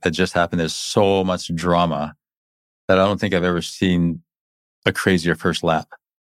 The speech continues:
in Moto G P, but it was, uh, astonishing and, uh, extremely entertaining. So the, you know, <laughs> the moment I get home, I, I, I watch, uh, lots of podcasts and analysis on Moto G P and bicycle racing.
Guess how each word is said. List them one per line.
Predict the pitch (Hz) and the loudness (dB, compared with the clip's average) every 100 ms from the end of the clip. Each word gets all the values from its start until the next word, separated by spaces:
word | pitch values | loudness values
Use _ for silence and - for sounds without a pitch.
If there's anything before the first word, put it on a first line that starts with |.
| _ _ | _ _
in | 95 | 2
Moto | 87 87 | 4 2
G | 80 78 | 0 -4
P, | - 78 73 | -2 -4 0
but | 82 | 0
it | 82 | 0
was, | 85 80 | -2 -2
uh, | 80 87 | -4 -4
astonishing | - - 90 82 - 85 - | -2 0 0 -2 -8 -12 -6
and, | 87 80 80 | -2 0 2
uh, | 78 76 78 | 0 -2 -2
extremely | 80 - - 107 90 | -4 -4 0 2 2
entertaining. | 80 76 - 80 73 | 0 -2 -2 -2 -4
So | - 82 | -2 0
the, | 80 76 73 | 0 -2 -2
you | |
know, | 101 - | -4 -2
<laughs> | |
the | 98 | 0
moment | 110 104 90 | 2 2 0
I | |
get | 87 85 | -2 -2
home, | 85 80 76 _ _ _ _ _ - | 0 -2 -4 _ _ _ _ _ 0
I, | 87 | 2
I, | 85 85 | 2 2
I | 82 | 2
watch, | 87 82 - | 0 -2 0
uh, | 80 78 | 0 0
lots | 76 92 95 92 | -2 2 2 0
of | - | -8
podcasts | - 87 85 - 82 82 - - | -2 0 0 0 0 0 -4 -4
and | 78 80 | 0 0
analysis | 80 80 82 - 85 | 0 0 0 -4 -2
on | 80 | 0
Moto | 80 80 80 | 2 0 0
G | 78 | -2
P | 80 85 | -2 -2
and | 85 | 0
bicycle | 78 78 - 80 | 0 -4 -2 -2
racing. | 76 - - | -2 -4 -6